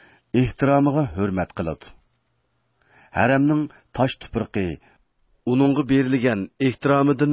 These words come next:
o'z nesivisini olgandir. Shunglashqa haramning tosh tuprog'ini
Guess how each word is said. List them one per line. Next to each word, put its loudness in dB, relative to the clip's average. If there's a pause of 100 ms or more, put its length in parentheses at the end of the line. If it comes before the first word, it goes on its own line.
o'z 2
nesivisini -4
olgandir. -4 (960)
Shunglashqa 0 (280)
haramning 0 (100)
tosh -6
tuprog'ini -6